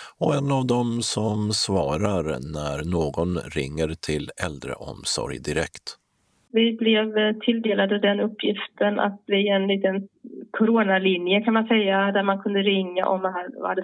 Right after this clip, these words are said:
Speaker 2: frågor om hur ska vi klara vardagen nu när corona är så aggressivt. Vi började med att alla var bekymrade över inköp i affärer, apoteksärenden och,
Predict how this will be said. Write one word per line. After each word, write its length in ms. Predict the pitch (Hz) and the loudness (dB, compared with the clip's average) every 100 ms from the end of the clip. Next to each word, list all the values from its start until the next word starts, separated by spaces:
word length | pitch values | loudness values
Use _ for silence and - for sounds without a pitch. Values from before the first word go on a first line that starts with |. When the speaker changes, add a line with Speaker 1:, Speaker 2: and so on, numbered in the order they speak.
| - | -2
Speaker 2:
frågor 680 | 202 196 170 170 185 196 - | 0 4 4 6 4 6 4
om 480 | 180 185 190 190 190 - _ _ - | 2 2 0 -2 -6 -10 _ _ 2
hur 140 | 196 | 2
ska 160 | 196 190 | 4 0
vi 180 | 196 196 | 0 2
klara 300 | 185 180 180 | 2 4 4
vardagen 560 | 185 180 165 170 180 | 4 4 2 2 2
nu 140 | 170 165 | 2 2
när 280 | 170 170 | 2 0
corona 520 | - 180 180 175 - 170 | 0 0 2 2 2 2
är 220 | - 196 | 0 -2
så 180 | - 160 | -2 0
aggressivt. 680 | 101 - - 190 190 220 254 - _ - | 2 0 -2 -4 2 2 0 -6 _ -2
Vi 140 | 190 190 | 0 2
började 320 | 202 185 196 | 2 4 4
med 140 | 190 | 2
att 140 | 185 185 | 2 0
alla 160 | 180 | 2
var 120 | 170 | 0
bekymrade 480 | 175 190 185 170 170 | -2 -2 -2 0 0
över 180 | 165 170 | 0 0
inköp 680 | 180 180 - - 202 226 - | -2 -4 -2 0 0 0 -2
i 200 | 180 185 | 0 2
affärer, 760 | 185 - 180 160 170 185 196 | 0 0 0 2 2 2 2
apoteksärenden 1300 | 196 196 190 190 190 185 175 175 180 185 202 220 226 - | 0 -2 -2 -2 0 -2 -2 -2 -2 0 2 0 -2 -4
och, 260 | 196 - | -4 -6